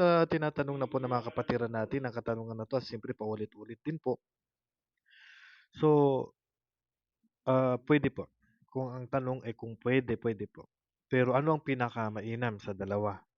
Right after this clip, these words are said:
Ang unahin mo muna yung asar o yung nakalipas po na sala?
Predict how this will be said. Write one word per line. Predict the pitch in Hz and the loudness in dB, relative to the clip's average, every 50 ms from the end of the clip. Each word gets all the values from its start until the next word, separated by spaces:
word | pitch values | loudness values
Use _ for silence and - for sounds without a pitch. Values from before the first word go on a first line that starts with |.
| _ _ _ _ _ _ _ _ _ _ _ _ _ _ _ _ - | _ _ _ _ _ _ _ _ _ _ _ _ _ _ _ _ -10
Ang | 110 107 104 101 104 104 104 - | -10 -10 -10 -12 -14 -16 -14 -14
unahin | 113 113 110 110 107 110 113 107 | -12 -8 -6 -6 -6 -6 -6 -6
mo | 110 107 | -8 -8
muna | 107 110 107 104 104 | -8 -8 -8 -8 -8
yung | 104 101 98 | -10 -10 -10
asar | 98 92 90 - 110 117 135 143 151 165 156 - _ _ _ _ _ _ _ _ _ _ _ _ _ _ - | -12 -8 -2 0 2 4 4 2 2 -2 -6 -12 _ _ _ _ _ _ _ _ _ _ _ _ _ _ 0
o | 151 175 | 2 4
yung | 185 170 165 156 | 4 4 2 0
nakalipas | 147 139 - 120 113 117 110 - 110 107 - - | 0 -2 0 -2 -2 -2 -2 -6 -6 -6 -6 -6
po | 104 | -8
na | 101 101 101 | -8 -8 -10
sala? | 101 - 90 95 95 92 92 - | -10 -12 -12 -14 -14 -18 -20 -20